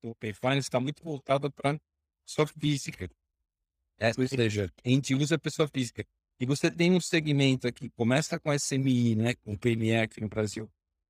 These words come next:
chega até o atacado, tem um espaço gigantesco aqui pra, pra evolução. É, e, obviamente, isso aqui tem, é um outro modelo, né? Porque não,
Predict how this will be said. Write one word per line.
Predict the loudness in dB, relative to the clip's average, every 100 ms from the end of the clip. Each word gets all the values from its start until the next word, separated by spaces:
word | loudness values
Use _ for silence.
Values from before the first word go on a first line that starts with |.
| _ _ _ _ -2
chega | 2 2
até | 2
o | 0 0
atacado, | -2 -2 -4 0 2 2 -2 -14 -16 _ _ _ _ _ _ _ _ -2
tem | 0
um |
espaço | 0 0 -2 0 -2
gigantesco | 2 2 2 2 2 0
aqui | -14 -10 -10 -8
pra, | 0 2 4 2 -2
pra | -2 -2
evolução. | 0 0 0 -2 -4 -4 _ _ _ _ _ _
É, | -4 -2 -4 _ _ _ _ _
e, | -4 2
obviamente, | 2 4 2 4 2 0 -4
isso | -10 -10
aqui | -8
tem, | -2 -2 -2
é | -2 0
um | 4
outro | 4 2 2
modelo, | 2 2 2 2 -2
né? | -8 -10 _ _ _ _ _ _ _ _ _ _ _ _
Porque | 0
não, | 2 0